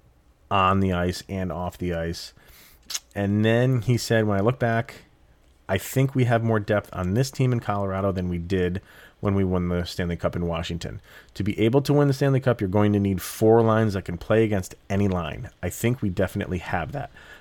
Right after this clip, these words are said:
We have four lines that can defend and score at the same time. So I think we're looking pretty good, and I think we just proved that when we, uh, when we went through a lot of injuries, guys were stepping up, and everyone could play with everyone.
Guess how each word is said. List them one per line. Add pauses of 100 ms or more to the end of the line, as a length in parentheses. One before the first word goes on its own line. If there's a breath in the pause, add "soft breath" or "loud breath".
(100)
We
have
four
lines
that
can
defend (140)
and
score
at
the
same
time. (640 loud breath)
So
I
think
we're
looking
pretty
good, (460 loud breath)
and
I
think
we
just
proved
that (340)
when
we, (120)
uh,
when
we
went (180)
through
a
lot
of
injuries,
guys
were
stepping
up,
and
everyone
could
play
with
everyone.